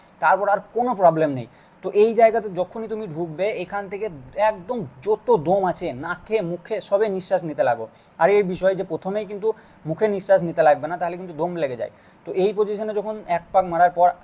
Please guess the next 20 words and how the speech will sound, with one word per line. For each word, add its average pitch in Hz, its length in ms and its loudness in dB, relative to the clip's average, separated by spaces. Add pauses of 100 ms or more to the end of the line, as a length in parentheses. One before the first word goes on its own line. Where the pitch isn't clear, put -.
দ্বিতীয় 156 320 -8
পাকে 170 180 0
যখন 175 160 -4
এখান 170 240 -6
চলে 147 200 0
আসবে, 131 280 -4 (440)
নাকে 185 360 -2
মুখে 190 280 -2
একদম 190 360 6
নিঃশ্বাস 185 340 0
নিতে 175 200 -2
লাগো, 185 320 2 (380)
একদম 185 400 -4
সব 170 220 -2
কিছু 196 160 -4
ভুলে 165 260 -4
গিয়ে 196 160 -2
স্পিড 175 280 -6
লাগিয়ে 135 300 -4
দাও। 110 140 -6